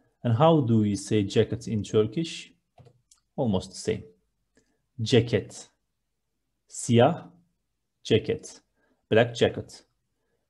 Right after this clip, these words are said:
Siyah, jacket. Okay, the next one. What color is it?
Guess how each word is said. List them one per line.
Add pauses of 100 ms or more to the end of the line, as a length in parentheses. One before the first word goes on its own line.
(140)
Siyah, (840)
jacket. (1120)
Okay,
the
next
one.
What
color
is
it?